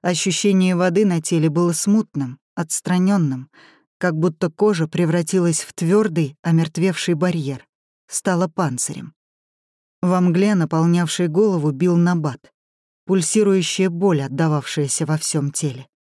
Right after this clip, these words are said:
Вода текла по лицу, заливала глаза. Потом, сама того не осознавая,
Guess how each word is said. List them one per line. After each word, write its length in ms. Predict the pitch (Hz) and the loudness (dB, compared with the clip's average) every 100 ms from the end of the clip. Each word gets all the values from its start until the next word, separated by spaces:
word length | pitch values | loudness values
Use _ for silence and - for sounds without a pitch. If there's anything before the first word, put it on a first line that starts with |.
| _ _ _ _ _ _ | _ _ _ _ _ _
Вода 360 | 160 180 156 185 | -2 0 0 -2
текла 400 | - 160 156 170 | -4 -6 -2 -2
по 120 | 160 | -2
лицу, 440 | 170 175 - 135 120 _ _ - | -4 -4 -8 -10 -12 _ _ -4
заливала 600 | 170 180 170 160 170 160 | 0 2 2 2 2 0
глаза. 480 | 160 175 156 135 - _ _ _ _ _ _ _ | 0 -2 -2 -6 -10 _ _ _ _ _ _ _
Потом, 380 | - 165 208 208 | -8 -4 0 0
сама 320 | 190 160 160 | 0 0 0
того 240 | 160 160 160 | 0 0 2
не 140 | 160 | 2
осознавая, 800 | 156 170 147 170 165 202 165 | 0 -2 -2 0 0 -2 -2